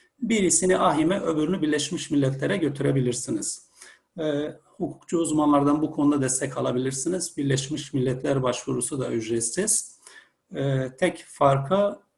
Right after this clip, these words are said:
İngilizce veya tespit edilen altı dilde bu başvurular yapılmaktadır.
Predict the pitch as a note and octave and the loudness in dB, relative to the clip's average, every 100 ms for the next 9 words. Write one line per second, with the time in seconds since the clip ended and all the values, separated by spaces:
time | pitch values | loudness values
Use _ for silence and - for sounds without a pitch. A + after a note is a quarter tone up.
0 | _ - D3+ D3+ D3+ E3 C#3 C#3+ C#3+ D3 | _ -6 0 2 4 2 2 0 2 2
1 | D3 C#3+ - - _ - C#3+ C#3 D#3+ C#3 | 2 0 -4 -18 _ -8 -6 -4 -4 0
2 | C#3 C#3+ C#3 C3+ C3+ D#3+ C#3 B2 B2 A#2 | 2 2 2 0 2 2 4 4 2 0
3 | A#2+ A2+ - A2+ A2+ A2+ A2 C3 C#3+ C#3 | 0 -2 -4 -2 0 -2 -4 -2 -2 -2
4 | F3+ F3+ F#3 - | -4 -2 -4 -8